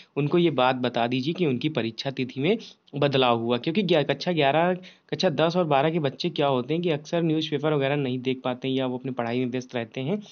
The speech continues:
तो वहाँ से उनको पता नहीं चल पाता। तो यहाँ से पता चल जाएगा और कई माध्यम है, जैसे न्यूज़पेपर है, आपका YouTube है, बहुत है,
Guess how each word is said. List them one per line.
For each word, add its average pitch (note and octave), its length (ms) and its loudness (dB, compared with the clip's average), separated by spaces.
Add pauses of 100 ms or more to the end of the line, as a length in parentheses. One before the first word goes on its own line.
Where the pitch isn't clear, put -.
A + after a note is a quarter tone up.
(600)
तो F#3+ 300 4 (200)
वहाँ D3 200 0
से F3+ 120 0
उनको E3+ 180 0
पता C#3 240 0
नहीं B2 120 -2
चल B2 160 -2
पाता। C3 220 -2
तो C#3 100 -4
यहाँ C3+ 260 -4
से D#3+ 240 -4 (600)
पता C#3 200 0
चल D3+ 200 0
जाएगा C3 400 0 (540)
और B2+ 260 -2 (120)
कई D#3+ 200 4
माध्यम C#3+ 380 2
है, D3 60 4
जैसे C#3+ 280 -2
न्यूज़पेपर C3+ 640 -2
है, C3 440 -2
आपका B2 360 -4
YouTube B2+ 480 -2
है, B2 200 -2
बहुत C3 280 -4
है, F3+ 100 -2